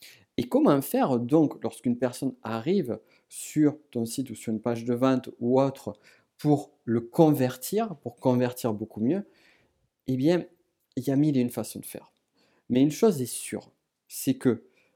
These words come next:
si aujourd'hui ton système, c'est juste des bouteilles d'eau trouées, eh bien, il faut changer ça. Il faut remplacer ça. Il faut remplacer ça par des bidons et des bidons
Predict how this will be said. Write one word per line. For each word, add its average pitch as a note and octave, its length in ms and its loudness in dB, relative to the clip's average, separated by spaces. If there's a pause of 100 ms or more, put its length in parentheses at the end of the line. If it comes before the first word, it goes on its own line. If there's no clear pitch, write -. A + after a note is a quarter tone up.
(100)
si - 340 0
aujourd'hui D3 540 4
ton A#2+ 140 0
système, A#2+ 640 -2
c'est A#2 240 -6
juste E3 220 -4
des D3 100 6
bouteilles B2 400 2
d'eau A#2+ 160 0
trouées, C3 640 0 (640)
eh B2 40 4
bien, D3 260 4 (100)
il C#3 120 -2
faut - 180 -6
changer G#2+ 320 -6
ça. - 160 -20 (320)
Il A#2+ 100 -8
faut D#3 200 -2
remplacer A#2 440 -4
ça. - 160 -20 (200)
Il A#2 100 -10
faut - 160 -6
remplacer B2 400 -2
ça - 180 -4
par A2 200 -6
des A2 100 -2
bidons A#2 360 -2
et A#2+ 60 2
des A2 100 0
bidons B2+ 360 0